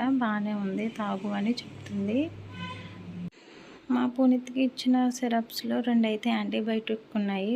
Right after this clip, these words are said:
రెండు అయితే ఫీవర్ సిరప్స్. వన్ నాట్ టూ కంటే ఎక్కువ వచ్చినప్పుడు ఒక సిరప్ వేయమన్నారు, నార్మల్గా ఉన్నప్పుడు ఒక సిరప్ వేయమన్నారు. ఒక ఫైవ్ డేస్కి టాబ్లెట్స్ ఇచ్చి అవి పరగడుపున హాఫ్ హాఫ్ వేయమని చెప్పారనమాట.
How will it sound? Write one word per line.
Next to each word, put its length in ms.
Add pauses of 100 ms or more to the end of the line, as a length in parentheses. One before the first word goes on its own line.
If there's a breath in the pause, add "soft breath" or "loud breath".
రెండు 280
అయితే 240
ఫీవర్ 420
సిరప్స్. 460 (100)
వన్ 220
నాట్ 280
టూ 180
కంటే 380
ఎక్కువ 260
వచ్చినప్పుడు 480
ఒక 200
సిరప్ 360
వేయమన్నారు, 640
నార్మల్గా 580
ఉన్నప్పుడు 420
ఒక 220
సిరప్ 380
వేయమన్నారు. 600 (540 loud breath)
ఒక 160
ఫైవ్ 260
డేస్కి 420
టాబ్లెట్స్ 560
ఇచ్చి 240
అవి 140
పరగడుపున 640
హాఫ్ 280
హాఫ్ 180
వేయమని 400
చెప్పారనమాట. 800